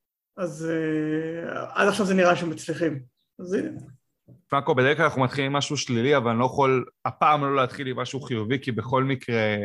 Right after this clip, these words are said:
Speaker 2: אתה יודע, קיץ מהמם של הנבחרות שלנו.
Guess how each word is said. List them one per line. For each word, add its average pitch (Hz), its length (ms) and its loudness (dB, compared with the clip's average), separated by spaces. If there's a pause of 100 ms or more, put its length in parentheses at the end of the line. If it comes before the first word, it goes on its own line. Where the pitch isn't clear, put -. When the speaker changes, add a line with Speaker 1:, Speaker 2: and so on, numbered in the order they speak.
(680)
Speaker 2:
אתה - 80 -4
יודע, 113 180 2
קיץ 139 480 -4
מהמם 131 440 0
של 139 300 2
הנבחרות 127 640 -2
שלנו. 127 600 0